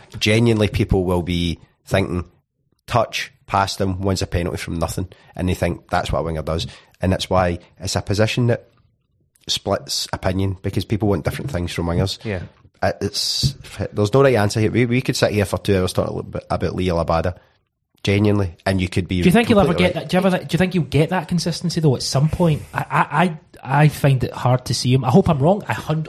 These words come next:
Speaker 3: uh, if I'm wrong, I'll be delighted. But I find it hard to see him getting that consistency.
Speaker 1: I think an Ange team suits Leo Labada a lot because he is willing to work hard, but opportunities will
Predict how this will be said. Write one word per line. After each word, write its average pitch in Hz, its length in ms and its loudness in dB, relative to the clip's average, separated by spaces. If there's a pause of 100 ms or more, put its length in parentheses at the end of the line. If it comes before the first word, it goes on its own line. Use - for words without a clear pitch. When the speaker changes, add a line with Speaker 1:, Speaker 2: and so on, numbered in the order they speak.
Speaker 3:
uh, 117 120 -6 (240)
if 135 140 2
I'm 151 120 6
wrong, 175 300 6
I'll 131 220 6
be 127 140 4
delighted. 120 720 -2 (460)
But - 140 -10
I - 40 -8
find 180 320 4
it 170 60 2
hard 143 240 0
to - 60 -2
see 131 200 -4
him 127 100 -2
getting 123 220 -2
that 123 120 -8
consistency. 117 500 -4
Speaker 1:
I 101 40 2
think 113 200 0
an 95 100 -2
Ange 92 320 0
team 87 460 -8
suits - 560 -4
Leo 85 240 -2
Labada 80 400 -2
a 85 120 -4
lot 82 420 -4
because 85 260 -6
he 95 120 0
is 123 160 4
willing 135 200 2
to 104 80 -2
work - 240 0
hard, 104 260 0 (420)
but - 280 -6 (360)
opportunities - 640 -2
will - 80 -8